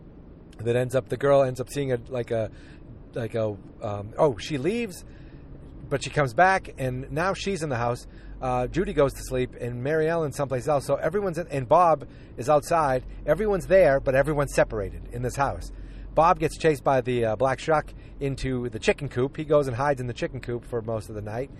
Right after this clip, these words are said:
Um, the girl goes back to give the keys, Daniela, 'cause she had the keys, and the, the room opens up again. She goes in the room, and that's when she sees Zombie Dad. She gets locked in that room for a lot of the movie, where she starts getting, you know, spooky things happening.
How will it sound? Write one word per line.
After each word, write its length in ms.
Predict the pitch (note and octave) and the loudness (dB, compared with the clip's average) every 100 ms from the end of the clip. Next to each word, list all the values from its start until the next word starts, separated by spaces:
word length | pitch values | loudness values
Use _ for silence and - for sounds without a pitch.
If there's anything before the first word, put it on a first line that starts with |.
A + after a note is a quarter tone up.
| - - - - | -16 -18 -18 -6
Um, 460 | B2 A#2+ A#2 A#2 A2 - - - - | -2 0 0 -2 -8 -16 -18 -16 -8
the 80 | |
girl 420 | B2 D3+ D#3+ D3+ D3 | 2 4 6 6 2
goes 260 | - B2+ | -2 -2
back 300 | - D3+ D3 | 2 2 2
to 80 | - | -2
give 180 | A#2+ B2+ | -4 -4
the 60 | A#2 | -4
keys, 320 | - F3+ C3 | -6 -6 -2
Daniela, 640 | C3 B2 C#3+ E3 B2+ C3 | 0 2 4 4 4 0
'cause 140 | - A#2 | -6 -10
she 140 | C3 | -6
had 140 | A#2+ A#2 | -4 -4
the 60 | |
keys, 420 | - F#3+ C#3 C3 - - - - | -6 -8 -8 -10 -12 -18 -18 -4
and 320 | B2+ B2+ A#2+ | 0 0 -2
the, 120 | A2+ - - | -6 -8 -10
the 80 | A#2+ | -8
room 280 | A2 D3 D3 | -4 -2 -2
opens 300 | C3+ C3 A#2+ | -4 -4 -4
up 140 | B2 A2 | -4 -4
again. 240 | A#2 C#3+ | -4 -4
She 120 | A#2+ | -4
goes 220 | A#2+ A#2+ | 0 2
in 100 | C3+ | 2
the 100 | F3+ | 2
room, 180 | A#2 A#2 | 0 0
and 80 | A2+ | -2
that's 200 | B2+ C#3 | -2 -4
when 80 | B2 | -6
she 100 | A#2+ | -8
sees 240 | - A2+ | -8 -8
Zombie 280 | G2+ B2 A2+ | -4 -4 -4
Dad. 300 | G2+ G2+ G#2 - - - | -6 -6 -6 -12 -16 -10
She 120 | D#3+ | -2
gets 180 | C#3 - | -2 2
locked 300 | C3+ D3 C#3 | 4 4 0
in 80 | D3+ | 0
that 180 | B2+ | 0
room 140 | A2 A2+ | 0 -4
for 120 | A2+ | -6
a 60 | G#2+ | -4
lot 180 | G#2+ | -2
of 60 | G#2 | -2
the 60 | G2+ | -4
movie, 340 | G#2 G2+ A2 - - - | -8 -8 -10 -12 -16 -10
where 120 | G#2+ | -10
she 140 | A#2+ | -8
starts 280 | G#2+ A2+ G#2 | -4 -4 -4
getting, 320 | - A2+ A2+ A2+ | -2 -2 -4 -8
you 60 | |
know, 120 | A#2 F#2 | -10 -10
spooky 360 | - F3+ D3+ | -10 -10 -10
things 240 | B2 C3+ A#2+ | -8 -8 -4
happening. 440 | A2 G#2+ A2 C3 | -6 -6 -8 -10